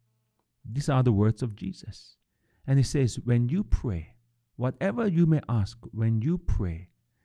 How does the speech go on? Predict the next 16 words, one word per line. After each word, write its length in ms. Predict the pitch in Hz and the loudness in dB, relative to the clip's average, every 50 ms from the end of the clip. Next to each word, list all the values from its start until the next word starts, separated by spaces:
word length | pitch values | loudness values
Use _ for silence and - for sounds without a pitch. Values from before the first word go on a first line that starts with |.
| _ _ _ _ _ _ | _ _ _ _ _ _
not 460 | - 120 131 156 180 180 - - - - - _ _ _ _ _ _ - | -2 0 2 2 0 -2 -4 -12 -20 -20 -20 _ _ _ _ _ _ -2
after 800 | 165 196 214 208 - - - - - 151 123 117 113 113 113 117 - - - - - _ _ _ _ - 107 | 0 2 2 2 0 -2 -4 -2 0 0 2 2 2 0 -2 -4 -8 -12 -20 -20 -20 _ _ _ _ -10 0
days 680 | 95 135 143 151 147 143 127 104 - - - - - - _ _ _ _ _ _ _ _ _ | 4 4 6 6 6 4 4 0 -2 -8 -14 -16 -20 -20 _ _ _ _ _ _ _ _ _
of 160 | 123 117 - | -4 -4 0
your 120 | - 113 104 | 0 0 4
prayer, 560 | - - - - 139 107 95 98 113 127 - _ - | 6 6 4 6 2 0 0 0 -2 -4 -8 _ -4
no, 260 | 123 139 127 104 92 - - _ _ - | -2 0 0 0 -2 -6 -12 _ _ -4
when 320 | 107 104 123 131 131 127 | 2 4 4 6 6 4
you 140 | 135 185 180 | 4 2 4
pray, 320 | - - - 139 113 104 | 4 4 4 6 2 2
that 180 | 98 113 113 107 | 2 0 0 0
means 260 | 117 117 113 117 - 120 | 0 0 0 -2 -6 -6
at 200 | - 127 123 123 | -6 -6 -4 -2
this 200 | 143 151 139 - | -4 -4 -4 -2
very 260 | 123 120 117 113 107 | 0 0 2 2 2
moment, 420 | 101 92 87 85 98 135 156 - | 2 0 0 -2 -2 -4 -6 -8